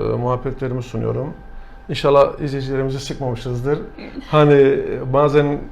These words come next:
Speaker 1: üstümüzde yük olduğu için böyle sistemli konuşuyoruz. Yine de dediğim gibi biz, e, her zaman sizlerle beraberiz. Antep için,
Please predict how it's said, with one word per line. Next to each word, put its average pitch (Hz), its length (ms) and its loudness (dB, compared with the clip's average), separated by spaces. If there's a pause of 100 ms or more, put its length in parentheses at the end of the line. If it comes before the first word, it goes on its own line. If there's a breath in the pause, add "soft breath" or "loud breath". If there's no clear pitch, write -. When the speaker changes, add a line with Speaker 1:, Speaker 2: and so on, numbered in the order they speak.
(180)
Speaker 1:
üstümüzde 147 400 -2
yük 160 280 0
olduğu 151 180 4
için 165 280 2
böyle 135 300 6 (160)
sistemli 139 420 0
konuşuyoruz. 139 600 2 (580 loud breath)
Yine 175 200 4
de 151 120 2
dediğim 151 160 -4
gibi 165 300 -4
biz, - 320 -6
e, 82 320 0
her 170 160 4
zaman 156 420 2 (200)
sizlerle 147 480 2
beraberiz. 139 580 4 (180)
Antep 160 320 2
için, 190 360 -2